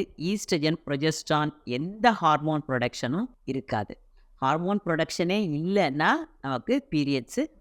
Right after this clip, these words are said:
வராது. So, இவங்களுக்கு நமக்கு மாதா மாதம் ஹார்மோன்ஸ் கொடுத்து மாதவிடாய் வரவழைக்கணும்.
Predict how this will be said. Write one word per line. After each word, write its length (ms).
வராது. 480
So, 180
இவங்களுக்கு 840
நமக்கு 440
மாதா 380
மாதம் 460
ஹார்மோன்ஸ் 520
கொடுத்து 540
மாதவிடாய் 640
வரவழைக்கணும். 680